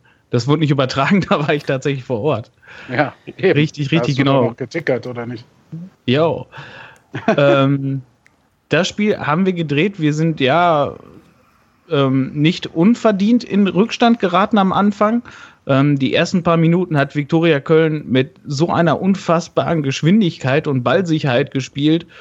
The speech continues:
Speaker 1: Ähm, also da konnte man schon durchaus meinen, das ist ein Zweitligist, der schon gut in der Vorbereitung ist.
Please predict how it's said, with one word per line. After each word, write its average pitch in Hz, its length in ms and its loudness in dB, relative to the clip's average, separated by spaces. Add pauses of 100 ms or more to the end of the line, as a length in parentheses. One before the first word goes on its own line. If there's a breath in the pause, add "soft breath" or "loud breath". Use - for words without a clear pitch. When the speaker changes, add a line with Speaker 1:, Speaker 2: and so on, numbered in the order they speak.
(340 loud breath)
Speaker 1:
Ähm, 135 260 2
also 135 200 0
da 131 100 0
konnte 156 260 0
man 160 240 2
schon 147 220 0
durchaus 160 380 0
meinen, 156 220 2
das 143 160 -2
ist 143 120 -6
ein 143 100 0
Zweitligist, 165 600 -2
der 151 100 4
schon 147 180 -2
gut 165 180 -4
in 139 80 0
der 135 120 2
Vorbereitung 131 680 0
ist. 147 260 -4